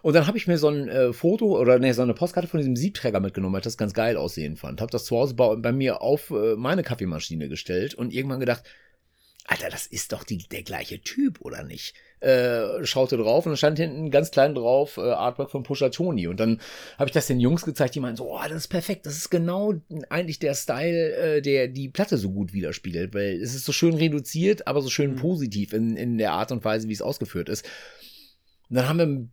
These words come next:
Speaker 1: paar Klicks im Internet gebraucht, um halt wirklich auf die Insta-Page von Pusha Tony zu kommen, haben den dann angeschrieben und der war sofort Feuer und Flamme von der Idee. Und dann haben wir uns getroffen und waren uns direkt halt Freunde. Er ist ein super sympathischer,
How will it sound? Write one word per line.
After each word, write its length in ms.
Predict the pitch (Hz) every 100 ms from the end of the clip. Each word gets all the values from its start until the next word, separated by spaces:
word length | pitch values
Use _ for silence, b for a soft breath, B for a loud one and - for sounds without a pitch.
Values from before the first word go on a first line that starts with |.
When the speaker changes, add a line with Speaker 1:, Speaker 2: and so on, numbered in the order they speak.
| _
Speaker 1:
paar 320 | - 135 151
Klicks 400 | - 139 165 -
im 100 | 143
Internet 360 | 117 131 151 -
gebraucht, 400 | 143 117 139 -
um 120 | 156
halt 140 | 143 123
wirklich 200 | - 131
auf 100 | 120
die 160 | 123
Insta-Page 840 | 117 143 170 151 147 143 151 160
von 240 | - 151 143
Pusha 240 | 156 143
Tony 320 | 139 143 147
zu 140 | 151 160
kommen, 340 | 151 156 185 B B B B B B _ _
haben 360 | - 160 151 151
den 180 | 156 147
dann 180 | 127 123
angeschrieben 760 | 185 233 139 - 104 95 117
und 120 | 117
der 140 | 120 120
war 80 | 135
sofort 320 | 123 - 165
Feuer 340 | - 156 170
und 140 | 156 -
Flamme 300 | 156 180 98
von 180 | 95
der 120 | 87 69
Idee. 500 | 78 80 85 113 - -
Und 300 | 113 113 117
dann 160 | 120
haben 80 | 131
wir 40 |
uns 120 | 120 -
getroffen 420 | - 113 - 147
und 240 | 123 127
waren 180 | 123 127
uns 160 | 135 -
direkt 360 | 117 135 -
halt 160 | 139 139
Freunde. 340 | - 156 131
Er 40 | 98
ist 100 | 110
ein 400 | 127 117 104 120
super 1040 | 123 156 214 220 214 214 185 180 160 127
sympathischer, 720 | 143 151 147 147 156 170 160